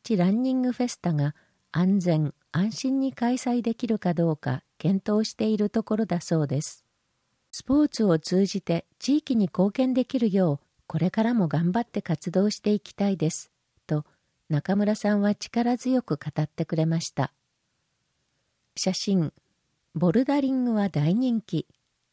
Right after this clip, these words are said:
問い合わせ、広報相談係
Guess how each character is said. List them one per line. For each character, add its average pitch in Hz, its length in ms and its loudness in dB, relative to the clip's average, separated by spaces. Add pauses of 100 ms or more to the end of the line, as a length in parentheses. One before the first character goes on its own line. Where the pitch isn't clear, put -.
(1160)
問 240 220 2
い 240 60 2
合 208 60 0
わ 196 120 -2
せ、 - 280 -2 (480)
広 311 260 0
報 175 180 0
相 226 260 -2
談 226 260 -2
係 175 460 -4